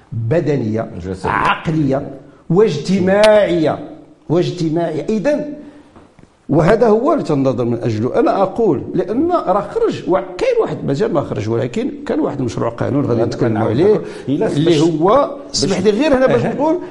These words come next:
Speaker 1: أنا تنظن بأن، آه، آه، هنا باش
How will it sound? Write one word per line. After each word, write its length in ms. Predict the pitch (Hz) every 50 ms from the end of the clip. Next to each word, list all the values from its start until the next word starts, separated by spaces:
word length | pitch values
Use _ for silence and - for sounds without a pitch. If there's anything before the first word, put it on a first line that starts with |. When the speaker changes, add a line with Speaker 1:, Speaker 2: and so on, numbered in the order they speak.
| - - - - - - - - - - - - - _ _ _ -
Speaker 1:
أنا 160 | 190 196 226
تنظن 460 | 226 - 214 190 175 156 220 247 240
بأن، 440 | 202 180 - - - 190 175 185 190
آه، 220 | 208 226 - - - - - - - -
آه، 420 | 139 135 131 - - 135 139 - -
هنا 400 | 143 151 127 139 175 185 185 - - - - - - - _ _ _ _ _ _
باش 400 | - 107 123 202 233 214 - -